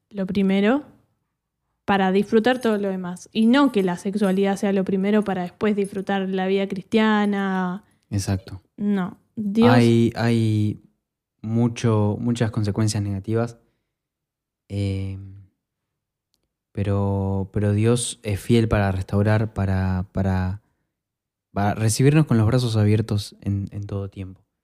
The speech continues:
Speaker 2: Así que,
Speaker 1: Bueno,
Speaker 2: eh,
Speaker 1: creo que
Speaker 2: Dios santifica todo en nosotros. Creo que con eso ya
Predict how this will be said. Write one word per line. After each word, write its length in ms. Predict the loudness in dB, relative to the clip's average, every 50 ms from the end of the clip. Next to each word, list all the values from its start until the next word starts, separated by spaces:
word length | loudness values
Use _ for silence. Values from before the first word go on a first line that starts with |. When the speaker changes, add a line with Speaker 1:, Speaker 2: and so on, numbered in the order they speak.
| _ _ _ _ _ _ _ _ _ _ _ _ _ _
Speaker 2:
Así 380 | -8 -6 -6 -4 -2 -2 -2
que, 600 | -2 0 0 2 2 2 2 2 0 0 -2 -4 -8 _ _ _ _ _ _ _ _
Speaker 1:
Bueno, 320 | 2 4 4 4 4 4 2
Speaker 2:
eh, 160 | 0 -4 -6 -10 -18 _ _ _ _ _ _ _ _
Speaker 1:
creo 240 | 2 4 4 4 4
que 300 | 2 0 0 -2 -6 -10 _ _ _ _ -10
Speaker 2:
Dios 300 | -2 2 2 2 4 2
santifica 500 | 2 0 0 0 -2 -2 0 0 0 2
todo 220 | 2 2 2 2
en 80 | 2 2
nosotros. 560 | -2 -4 -6 -10 -12 -14 -14 -18 _ _ _ _
Creo 180 | 0 2 2 2
que 120 | 2 2
con 160 | 0 2 2
eso 180 | 0 0 0 0
ya 400 | -2 0 0 0 0 0 0 -2